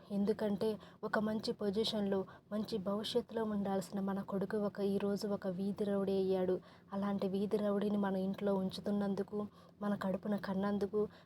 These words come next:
మనం బ్రతికినంతకాలం మనం ఇలా బాధపడాల్సిందే, ఏడవాల్సిందే" అని చెప్పేసి సత్యమూర్తి మాస్టర్ గారు అయితే అంటారు. అప్పుడైతే మిథున, "మావయ్య గారు, మీరు అలా మాట్లాడొద్దు. నేను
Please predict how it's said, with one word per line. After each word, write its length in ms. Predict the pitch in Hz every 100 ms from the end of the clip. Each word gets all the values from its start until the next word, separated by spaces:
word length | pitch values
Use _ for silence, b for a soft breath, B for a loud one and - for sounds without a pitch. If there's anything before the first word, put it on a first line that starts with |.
| -
మనం 240 | 208 196
బ్రతికినంతకాలం 1080 | 190 185 180 208 214 202 202 214 220 226 214
మనం 280 | 196 196 185 -
ఇలా 140 | 190 190
బాధపడాల్సిందే, 1000 | 180 185 185 208 202 202 - 196 202 208
ఏడవాల్సిందే" 800 | 185 190 196 196 - 202 190
అని 160 | 190 185 190
చెప్పేసి 480 | - 190 185 190 190 B B - -
సత్యమూర్తి 540 | 185 202 196 190 202
మాస్టర్ 380 | 190 180 208 196
గారు 140 | 190
అయితే 240 | 190 185 196
అంటారు. 460 | 185 185 180 185 B B B 196
అప్పుడైతే 480 | 185 202 202 208
మిథున, 400 | 196 190 196 190 190 B - 196
"మావయ్య 340 | 202 196 208
గారు, 340 | 202 208 233 226
మీరు 180 | 214 208
అలా 200 | 196 190
మాట్లాడొద్దు. 800 | 185 185 - 202 196 180 196 - B - 226
నేను 240 | 226